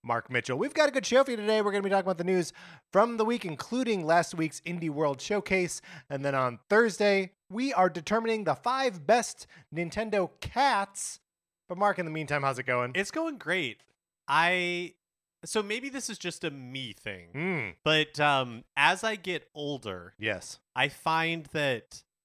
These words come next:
Speaker 2: and for whatever reason, it really bothers me that it's happening here.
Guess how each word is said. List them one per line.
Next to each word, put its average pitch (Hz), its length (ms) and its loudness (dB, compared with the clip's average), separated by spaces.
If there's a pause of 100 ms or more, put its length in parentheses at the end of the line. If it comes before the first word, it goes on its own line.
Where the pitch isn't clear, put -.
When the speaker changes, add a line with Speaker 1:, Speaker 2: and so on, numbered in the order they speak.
(280)
Speaker 2:
and 135 80 -8
for 156 120 -4
whatever 214 260 -4
reason, 190 400 -8 (100)
it 127 140 -6
really 175 220 -4
bothers 131 420 0
me 151 120 -8
that 123 120 -8
it's - 140 -8
happening 113 580 -2 (340)
here. 143 540 -2